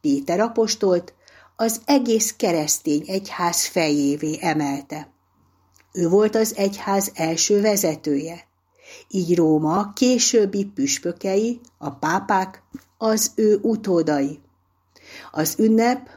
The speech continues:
a Péter apostolra alapozott egyház egységét fejezi ki.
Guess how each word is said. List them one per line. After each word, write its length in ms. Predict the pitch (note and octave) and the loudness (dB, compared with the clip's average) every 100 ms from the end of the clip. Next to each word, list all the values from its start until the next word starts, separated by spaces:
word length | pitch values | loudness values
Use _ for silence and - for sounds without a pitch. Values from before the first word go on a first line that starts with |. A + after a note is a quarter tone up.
| _ _ | _ _
a 140 | G#3 G#3+ | -6 -4
Péter 560 | - A3 G3+ F3 D#3+ | 0 0 0 -2 -2
apostolra 840 | - F#3 F3 E3 - - F3 E3+ D3 | -4 -4 -2 0 0 0 2 2 0
alapozott 760 | - G#3 G3+ G3+ F#3 E3 D#3+ - | 0 0 0 0 2 2 0 -4
egyház 640 | G3+ G3+ - F#3+ F3+ F3+ - | -6 -6 -6 -2 0 -2 -4
egységét 760 | F3+ - - F3+ E3 E3+ D3 | -8 -2 0 2 2 2 0
fejezi 600 | - D#3 D#3+ D3 C#3+ C#3 | 0 0 0 0 -2 -6
ki. 300 | - - - | -8 -12 -14